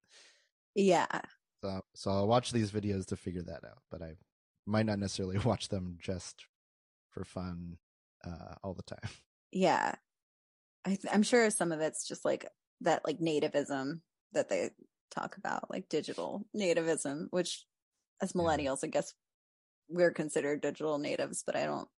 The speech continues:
Speaker 1: there seems to be something, like, more immersive about, but it's probably 'cause of the phone. 'Cause when I was young, like, that just wasn't an option to be looking at it all the time. Whereas
Speaker 2: Right.
Speaker 1: now, obviously, it, it is.
Speaker 2: Yeah.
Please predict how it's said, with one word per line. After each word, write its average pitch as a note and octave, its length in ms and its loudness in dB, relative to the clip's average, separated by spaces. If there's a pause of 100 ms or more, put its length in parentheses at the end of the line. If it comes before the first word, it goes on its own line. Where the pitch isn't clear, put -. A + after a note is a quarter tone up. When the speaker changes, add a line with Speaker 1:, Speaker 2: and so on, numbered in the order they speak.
Speaker 1:
there F3 100 -2
seems F3 260 2
to D#3 80 -2
be D#3+ 120 0
something, D3 680 -2 (260)
like, F3 280 2
more D3+ 760 0 (280)
immersive B2+ 800 -2 (640)
about, E2 320 -2 (120)
but G3 80 6
it's - 100 4
probably E4 260 6
'cause - 180 0
of D3 140 -2
the C#3 100 -6
phone. B2+ 540 -2 (340)
'Cause F#3 180 4
when F#3 120 6
I F#3+ 120 8
was F3 220 4
young, D#3+ 240 2
like, D3 220 -2 (200)
that E3+ 140 4
just D#3+ 200 -2
wasn't D3 300 2
an C#3 120 -2
option C#3 420 -2
to C#3 160 -2 (160)
be D3 120 -2
looking C#3 320 -2
at B2+ 120 -2
it B2+ 140 -4
all C#3+ 180 4
the - 140 -4
time. - 600 -8
Whereas - 320 -4
Speaker 2:
Right. - 20 -6
Speaker 1:
now, B2+ 200 -2
obviously, - 580 -8
it, - 220 -12
it - 200 -4
is. - 400 -8 (400)
Speaker 2:
Yeah. G2 480 2